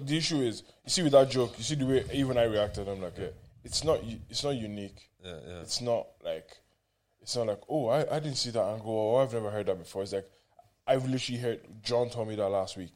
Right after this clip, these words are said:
Speaker 2: Yeah, and that, but that's why, that's why I realized that, that's the moment I realized he doesn't take, he doesn't take this, all your anger, he doesn't take it seriously.
Speaker 1: Yeah.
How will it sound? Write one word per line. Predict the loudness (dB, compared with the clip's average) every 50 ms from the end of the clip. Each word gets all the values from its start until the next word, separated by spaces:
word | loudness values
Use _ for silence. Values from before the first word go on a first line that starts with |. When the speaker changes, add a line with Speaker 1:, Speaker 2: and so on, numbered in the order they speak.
| -12
Speaker 2:
Yeah, | -6 -2 0 0 0 0 -4 -10 -10 -8
and | -8 -8 -8 -8 -4 0
that, | 2 2 2 0 -6
but | -2
that's | 0 0 0 0 0
why, | 0 0 2
that's | 0 -2 -2 0
why | 0 0
I | 0
realized | 0 -2 -4 -2 -2 -2 -4 -4 -6
that, | -8 -10 -10 -10 -4
that's | -4 -4 -2
the | -4 -6
moment | -8 -8 -8 -8 -8
I | -8
realized | -6 -6 -6 -6 -6 -8 -10 -12 -20 -20 _ _ _ -14
he | -12 -10
doesn't | -8 -8 -10 -12 -14 -16
take, | -16 -16 -16 -16 -18 -20 _ _ _ _ -20 -14
he | -12 -8
doesn't | -8 -8 -8 -10 -14
take | -14 -12 -14 -14 -14 -16 -20 _ _ _ _ _ _ _ _
this, | -8 -8 -6 -6 -6 -6 -6 -8 -12 _ _ _ _ _ -6
all | -4 -4 -4
your | -4 -6 -8 -6 -6
anger, | -6 -6 -6 -6 -8 -10 -10
he | -10 -8
doesn't | -8 -8 -8 -8
take | -10 -12 -12
it | -12
seriously. | -12 -12 -12 -14 -14 -16 -16 -14
Speaker 1:
Yeah. | -14